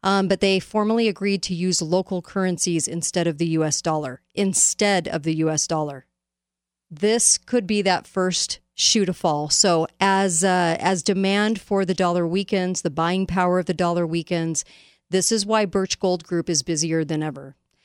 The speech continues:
Investors, savers like you are looking to sort of harness the power of physical gold. This is the place to talk to. And,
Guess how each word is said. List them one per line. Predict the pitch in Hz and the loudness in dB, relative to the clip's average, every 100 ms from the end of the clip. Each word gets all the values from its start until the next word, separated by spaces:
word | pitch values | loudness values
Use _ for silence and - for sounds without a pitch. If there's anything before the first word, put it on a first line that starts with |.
| _ _ 202 | _ _ 0
Investors, | 202 185 202 - 226 214 - | 2 2 0 0 0 0 0
savers | - 185 190 185 196 196 | 2 2 2 2 0 -2
like | 156 147 180 | -6 -6 0
you | 196 196 185 | 2 4 2
are | - 151 | -2 -6
looking | 151 190 - 208 196 185 | -2 -2 0 0 0 0
to | 180 | -2
sort | 160 180 165 | -2 0 0
of | 156 143 - - | -2 -4 -12 -6
harness | 196 202 202 - | 0 0 0 -2
the | |
power | - 196 185 185 | 0 2 4 2
of | 175 | 0
physical | 190 185 175 170 | 0 -2 -2 -2
gold. | 156 170 165 | 0 0 0
This | 147 165 165 | -2 -2 -2
is | |
the | 156 | -4
place | - 156 - | -4 -4 -4
to | |
talk | 156 147 - | -6 -8 -10
to. | - 170 _ _ _ _ _ _ _ | -14 -16 _ _ _ _ _ _ _
And, | 175 175 170 | 0 2 0